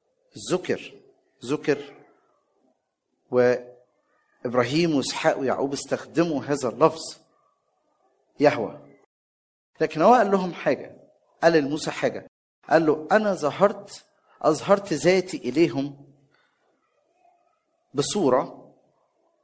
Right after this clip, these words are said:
لكن أنت بالنسبة لك هأكشف نفسي إليك بصورة مختلفة، لأن الوضع الحالي يستدعي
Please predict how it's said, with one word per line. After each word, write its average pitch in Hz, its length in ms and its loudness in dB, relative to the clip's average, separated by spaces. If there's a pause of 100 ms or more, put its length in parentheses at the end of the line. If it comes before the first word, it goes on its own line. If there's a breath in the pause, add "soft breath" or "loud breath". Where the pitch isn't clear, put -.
لكن 139 460 -2
أنت 240 260 0
بالنسبة 151 440 4
لك 165 260 -2
هأكشف - 760 -2
نفسي - 520 -4
إليك 151 360 0
بصورة 135 460 0
مختلفة، 117 720 -2
لأن 143 240 -4
الوضع 131 580 2
الحالي 165 420 -2
يستدعي 127 760 -4